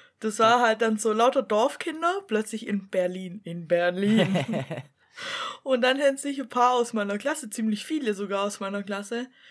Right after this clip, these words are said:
Speaker 1: haben sich gedacht, ja komm, die hauen nachts einfach ab, fahren mit, m-, mit der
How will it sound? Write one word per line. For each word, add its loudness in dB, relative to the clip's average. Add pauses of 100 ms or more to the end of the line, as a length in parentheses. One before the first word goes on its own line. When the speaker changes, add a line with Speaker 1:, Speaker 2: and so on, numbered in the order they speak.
(220)
Speaker 1:
haben 0
sich -4
gedacht, 0
ja 0
komm, -6
die 0
hauen 0
nachts 0
einfach -4
ab, 0
fahren -2
mit, -2
m-, -8
mit -10
der -4